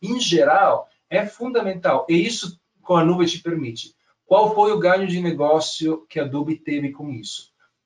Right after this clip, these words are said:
Primeiro, eu acho que prin-, pode ser resumido com a questão da capilaridade e da intimidade que a gente cria com o consumidor. Porque no momento que você tem um produto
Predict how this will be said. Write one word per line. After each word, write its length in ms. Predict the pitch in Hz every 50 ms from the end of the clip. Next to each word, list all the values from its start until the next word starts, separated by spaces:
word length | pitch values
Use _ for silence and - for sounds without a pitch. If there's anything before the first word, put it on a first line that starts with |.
| _ _ _ _ _ -
Primeiro, 560 | 165 170 185 185 185 196 208 202 180 175 175
eu 160 | 190 190 190
acho 180 | 190 190 - -
que 80 | 175
prin-, 440 | 165 - - 190 202 202 - - - -
pode 200 | 185 180 190 180
ser 160 | - 190 180
resumido 440 | 175 160 165 170 175 175 170 175 170
com 80 | 175 170
a 80 | 165
questão 280 | 170 156 - 175 175 175
da 120 | 170 165 -
capilaridade 1200 | - 185 185 185 - 185 170 170 165 165 160 156 143 135 143 143 147 156 147 143 156 165 160 156
e 60 | 151 143
da 180 | 139 147 156
intimidade 840 | 170 170 - - 180 170 165 156 147 135 139 139 147 - 143 143 -
que 100 | - 139
a 40 |
gente 280 | 127 139 147 139 - -
cria 200 | - 135 143 143
com 120 | 139 143 135
o 120 | 127 -
consumidor. 760 | - - 143 143 - - 160 139 131 123 117 - - - - _ _ _ _ _ -
Porque 200 | 131 123 165 160
no 80 | 175 180
momento 380 | 185 180 180 220 233 226 240 175
que 60 | 170
você 300 | 160 151 - - 170 165
tem 100 | 165 160
um 60 | 160
produto 640 | - - 165 160 143 131 120 120 - - - -